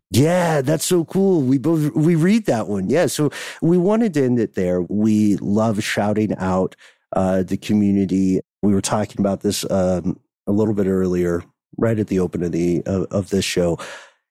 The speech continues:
It is nuts <laughs> how many times people have, have written in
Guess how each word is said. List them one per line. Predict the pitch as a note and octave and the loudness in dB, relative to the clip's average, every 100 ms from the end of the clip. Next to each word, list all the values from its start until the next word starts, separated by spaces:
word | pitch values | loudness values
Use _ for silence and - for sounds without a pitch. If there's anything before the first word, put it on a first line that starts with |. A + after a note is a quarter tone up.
| _ _ - | _ _ 0
It | A2+ G#2 | 2 2
is | A2+ F#2+ F2+ | 0 -2 -2
nuts | F#2 E2 - - - _ _ | -2 -2 -4 -8 -8 _ _
<laughs> | - | -8
how | - C3 D3+ - F3+ A2+ C#3 | -2 0 0 0 -2 0 0
many | D3 C3 B2 | 0 0 -2
times | D3 B2 A#2 - | -2 -2 -4 -4
people | C#3+ B2 B2 | -2 0 -2
have, | G#2+ | -2
have | G2 B2+ A2 | 0 0 0
written | B2+ - A#2+ | 0 0 0
in | A#2 G#2 | 2 0